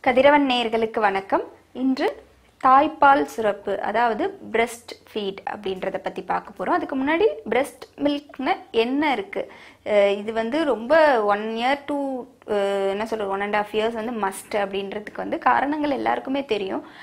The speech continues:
But அதுல என்ன இருக்குன்றதை நான் இன்னொரு தடவை சொல்லிக்க விரும்புறேன். அதாவது, இப்போ first part of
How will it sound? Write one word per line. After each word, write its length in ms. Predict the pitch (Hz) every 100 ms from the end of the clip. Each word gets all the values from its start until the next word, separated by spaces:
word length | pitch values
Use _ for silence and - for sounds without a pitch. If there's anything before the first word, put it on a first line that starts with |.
| - -
But 140 | 247
அதுல 220 | 247 226
என்ன 380 | 226 254 427 427
இருக்குன்றதை 500 | 302 277 294 269 262
நான் 140 | 262 233
இன்னொரு 240 | 214 233
தடவை 240 | 226 233 247
சொல்லிக்க 300 | 214 214 220
விரும்புறேன். 480 | 196 214 214 220 - -
அதாவது, 460 | 220 233 240 214 359 - - _
இப்போ 220 | 247 247 247
first 320 | 285 320 - -
part 240 | 320 269
of 120 | 262